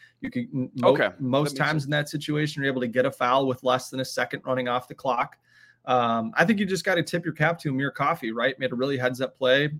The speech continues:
Speaker 1: They, they were playing off of James Harden. I believe James Harden was the inbounder on that play.
Speaker 2: Mm-hmm.
Speaker 1: Um, and, and then just came and got it back. And, and the Clippers, uh, you know, basketball I Q just kinda showed there right at the end of the game. But, but again, I, I had, I had zero problem with what Ant did.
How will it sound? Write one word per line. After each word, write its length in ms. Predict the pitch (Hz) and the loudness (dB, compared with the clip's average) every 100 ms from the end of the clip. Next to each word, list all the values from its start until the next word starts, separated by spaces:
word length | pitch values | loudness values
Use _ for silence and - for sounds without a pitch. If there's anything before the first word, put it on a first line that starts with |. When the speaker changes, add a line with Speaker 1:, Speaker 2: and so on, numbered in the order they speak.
| 151 | -4
Speaker 1:
They, 140 | 127 | -2
they 100 | 123 | 0
were 140 | 120 117 | 0 -2
playing 240 | 143 135 | -4 -2
off 180 | 127 123 | -2 -2
of 80 | 120 | -6
James 260 | 127 123 | -4 -6
Harden. 300 | 117 120 135 | -2 0 0
I 60 | 123 | -2
believe 240 | 120 127 | -2 -2
James 260 | 120 131 123 | -2 -4 0
Harden 220 | 135 131 | -2 0
was 120 | 120 | -4
the 120 | 117 | -4
inbounder 440 | 120 127 135 135 139 | -4 0 0 0 -4
on 120 | 135 | -2
that 180 | 139 135 | -4 -4
play. 320 | 139 147 151 - - - | -4 -4 -4 -10 -20 -18
Speaker 2:
Mm-hmm. 140 | 101 110 | -6 2
Speaker 1:
Um, 540 | 123 117 113 110 110 | 4 4 2 -2 -6
and, 140 | - 135 | -2 -2
and 120 | 131 | 2
then 120 | 135 | 0
just 160 | 123 - | -2 -4
came 180 | 143 139 | 0 0
and 100 | 123 | 4
got 160 | 135 | 4
it 120 | 127 | 4
back. 360 | 117 131 131 - | 4 4 4 0
And, 280 | 123 107 - | -6 -8 -10
and 120 | 135 | -10
the 40 | 120 | -8
Clippers, 680 | - 127 139 127 117 - - | -4 -2 0 -2 -4 -12 -10
uh, 260 | 120 113 117 - | -4 -4 -4 -6
you 80 | 131 | -6
know, 60 | |
basketball 460 | 113 120 123 - 127 | 0 0 0 0 2
I 100 | 117 | 2
Q 260 | - 151 | 2 2
just 180 | 123 113 | 2 -2
kinda 160 | - 120 | -8 -8
showed 320 | - 127 135 | 4 4 4
there 140 | 117 | 0
right 160 | 107 110 | -2 -4
at 100 | 113 | -4
the 60 | 120 | -6
end 100 | 113 | -6
of 40 | |
the 60 | 110 | -6
game. 340 | 120 123 110 | -4 -4 -4
But, 240 | 113 113 - | -6 -6 -2
but 100 | 131 | -2
again, 200 | 123 117 | -2 -2
I, 160 | 147 - | -2 2
I 80 | 143 | 4
had, 240 | 151 131 - | 4 0 -2
I 20 | |
had 140 | 151 123 | -2 0
zero 180 | 147 | 0
problem 240 | 131 139 131 | 2 0 0
with 140 | 127 | -2
what 100 | 131 | -4
Ant 240 | 127 127 - | -2 -6 0
did. 300 | 123 123 | 0 0